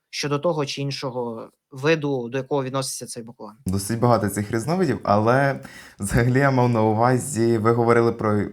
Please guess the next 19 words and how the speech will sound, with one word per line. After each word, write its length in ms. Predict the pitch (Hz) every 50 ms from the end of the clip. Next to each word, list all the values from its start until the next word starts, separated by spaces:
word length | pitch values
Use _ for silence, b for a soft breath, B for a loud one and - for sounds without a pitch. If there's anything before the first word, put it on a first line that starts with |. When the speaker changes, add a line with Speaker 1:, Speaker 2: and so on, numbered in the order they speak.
| -
Speaker 2:
пастки 600 | - 101 98 - - - - 143 151 160 160 143 120
і 40 |
ще 260 | 104 - - 123 123 127
щось 220 | - 110 104 98
там, 240 | - 104 98 101 101 B B B B B
я 200 | B - 120 -
про 160 | - - 113 117
це 180 | - - 110
мав 200 | 98 95 87 90
на 120 | 92 90 87
увазі, 480 | 92 92 92 85 82 92 - 90 - -
але 540 | 95 98 104 113 127 139 143 143 135 135 - _ _ _ _
ця 180 | _ - - 113
відповідь 280 | 120 117 - 110 110
ваша 260 | 107 101 101 101 - 107
була 180 | 104 101 98
також 320 | 98 - - - - 92 90
досить 340 | 92 92 - 101 87 -
цікава. 440 | - 98 - - 95 98 107 101 107